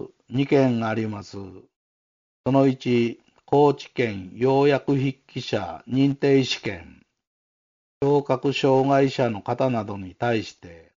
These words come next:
会議などの会話内容を要約し、文字で伝える要約筆記者として活躍していただくための認定試験を実施します。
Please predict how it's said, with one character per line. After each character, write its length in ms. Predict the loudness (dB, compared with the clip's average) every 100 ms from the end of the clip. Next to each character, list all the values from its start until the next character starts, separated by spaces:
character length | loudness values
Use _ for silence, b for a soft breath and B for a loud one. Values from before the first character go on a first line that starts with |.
| _
会 240 | 0 0
議 140 | 0 0
な 120 | -2
ど 140 | -6 -12
の 180 | -16 -12
会 260 | -4 0 2
話 140 | 2
内 340 | 2 2 2
容 140 | 0 -2
を 320 | -8 -14 -10
要 280 | 0 2 4
約 260 | 2 -2 -6
し、 460 | -4 -4 -4 -8 b b b b -2
文 140 | 0
字 140 | 2
で 140 | 0 -2
伝 280 | -6 -6 -4
え 100 | -2 -6
る 80 | -10 -14 -18 _
要 260 | -2 2 2
約 300 | 2 0 -4
筆 140 | -4
記 260 | -8 -8 -4
者 180 | -4
と 140 | -4 -10
し 100 | -18
て 300 | -20 -20 _ _ _
活 220 | -6 0
躍 300 | 0 0 -8
し 100 | -6
て 220 | 0 0
い 80 | 0
た 100 | 0
だ 140 | 0
く 160 | -2 -6
た 160 | -4
め 160 | -2 -4
の 340 | -8 -12 -20 -10
認 280 | -4 -2
定 320 | -2 0 0 -2
試 180 | -6
験 400 | -4 -2 -2 -4
を 80 | -10
実 460 | -14 -18 -20 -6 -6
施 20 |
し 140 | -4
ま 180 | -6 -6
す。 160 | -10